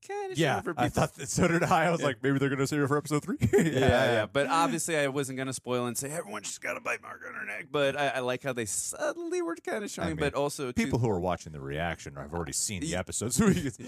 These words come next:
Speaker 1: yeah.
Speaker 2: but unless, of course, it's gonna happen in a later episode, then we can't say something.
Speaker 1: Right,
Speaker 2: Yeah,
Speaker 1: right,
Speaker 2: yeah.
Speaker 1: of course. But still,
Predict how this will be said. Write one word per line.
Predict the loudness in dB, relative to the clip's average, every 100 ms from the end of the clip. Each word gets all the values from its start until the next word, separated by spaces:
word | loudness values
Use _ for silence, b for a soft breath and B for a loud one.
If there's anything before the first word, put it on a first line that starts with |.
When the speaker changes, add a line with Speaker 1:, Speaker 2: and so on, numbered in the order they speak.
| -4
Speaker 1:
yeah. | 2
Speaker 2:
but | 4 4
unless, | 2 0 0 -2
of |
course, | -2 -2
it's | -4
gonna | -6
happen | -6 -6
in | -6
a |
later | -6 -6 -8
episode, | -12 -16 -10
then | -10
we | -10
can't | -20 -18
say |
something. | -8 -2
Speaker 1:
Right, | 0 2 2
Speaker 2:
Yeah, | 0
Speaker 1:
right, | 0
Speaker 2:
yeah. |
Speaker 1:
of | 0 -2
course. | 0 0 -2
But | -2 -2 -2 -6
still, | -4 0 0 0 -2